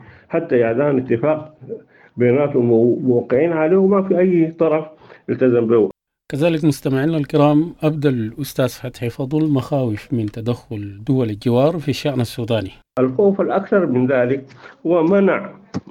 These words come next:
Speaker 1: ال-، دول الجوار بالذات من التدخل في الشؤون الداخلية للسودان، وكلنا يعرف، آه، الدعم السريع بيتمتع، يتمتع بتأييد،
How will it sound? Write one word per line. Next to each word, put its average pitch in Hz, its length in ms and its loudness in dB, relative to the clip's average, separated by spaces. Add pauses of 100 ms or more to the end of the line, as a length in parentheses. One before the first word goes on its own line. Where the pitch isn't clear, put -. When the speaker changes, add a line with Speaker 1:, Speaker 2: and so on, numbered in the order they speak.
(100)
Speaker 1:
ال-، 120 580 0
دول 127 280 2
الجوار 147 380 2
بالذات 123 500 0 (440)
من 131 140 2
التدخل 147 680 2
في - 60 -2
الشؤون 135 420 0
الداخلية 117 540 0
للسودان، 107 500 -4 (420)
وكلنا 156 540 2
يعرف، 135 420 0 (480)
آه، 110 640 -2
الدعم 135 340 -2
السريع 123 300 0
بيتمتع، 151 600 -2 (300)
يتمتع 143 520 0
بتأييد، 123 720 0